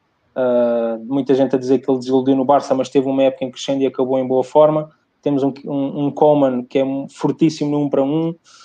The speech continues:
Ah, epá, e depois temos o Mbappé, que é um jogador para mim completo e para mim um dos melhores jogadores da atualidade. É forte no um para um, ele assiste, ele marca, ele sofre faltas, ele, ele, pá, é, é um jogador muito completo, ele até marca gols de cabeça.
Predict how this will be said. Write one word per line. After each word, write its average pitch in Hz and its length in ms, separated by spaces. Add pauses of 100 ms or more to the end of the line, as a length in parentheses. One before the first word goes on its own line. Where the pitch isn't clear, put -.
(220)
Ah, 143 480 (100)
epá, 127 200
e 113 40
depois 127 180
temos 131 240
o 123 40
Mbappé, 127 420
que 131 120
é 131 40
um 131 60
jogador 127 280
para 131 140
mim 135 300
completo 131 520
e - 20
para 127 140
mim 131 140
um 131 40
dos 127 120
melhores 131 200
jogadores 127 260
da 127 80
atualidade. 127 460 (280)
É 127 60
forte 131 260
no 139 80
um 131 40
para 131 140
um, 165 320 (240)
ele 135 140
assiste, 160 460
ele 131 100
marca, 147 540 (380)
ele 131 120
sofre - 320
faltas, 139 520
ele, 127 540
ele, 127 800 (360)
pá, - 240
é, 139 440
é 139 60
um 143 60
jogador 143 440 (260)
muito 156 240
completo, 123 460
ele 131 100
até 135 180
marca 131 280
gols 131 160
de - 80
cabeça. 151 500